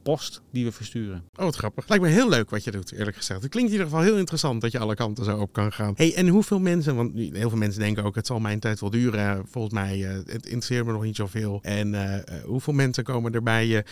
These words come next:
Speaker 2: voordat er iets is gebeurd? En hoeveel <laughs> mensen komen er bij je nadat er iets vervelends is gebeurd?
Speaker 1: Ja, nou ja, het is eigenlijk meer, eh, hoe, hoe eerlijk zijn ze
Speaker 2: Ja.
Speaker 1: daarover?
Speaker 2: <laughs> Ja, precies.
Speaker 1: Want alle organisaties hebben wel eens te maken met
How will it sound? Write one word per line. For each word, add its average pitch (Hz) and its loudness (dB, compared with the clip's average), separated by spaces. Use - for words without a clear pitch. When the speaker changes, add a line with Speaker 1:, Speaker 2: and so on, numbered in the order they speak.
Speaker 2:
voordat 113 -2
er 107 -4
iets 101 -6
is 104 -8
gebeurd? 120 -2
En 127 -6
hoeveel 120 -2
<laughs> 120 4
mensen 123 0
komen 117 2
er 107 -4
bij 113 2
je 113 0
nadat 117 0
er 104 -4
iets 101 -6
vervelends 107 -6
is 113 -4
gebeurd? 123 -8
Speaker 1:
Ja, 95 4
nou 107 0
ja, 113 4
het 117 2
is 120 2
eigenlijk 131 4
meer, 139 4
eh, 139 4
hoe, 135 2
hoe 127 0
eerlijk 131 2
zijn 117 2
ze - -6
Speaker 2:
Ja. 117 0
Speaker 1:
daarover? 90 -2
Speaker 2:
<laughs> 117 -2
Ja, 123 4
precies. 104 -6
Speaker 1:
Want 101 2
alle 151 2
organisaties 117 2
hebben 107 -2
wel 101 2
eens 98 0
te 110 -4
maken 95 0
met 85 -6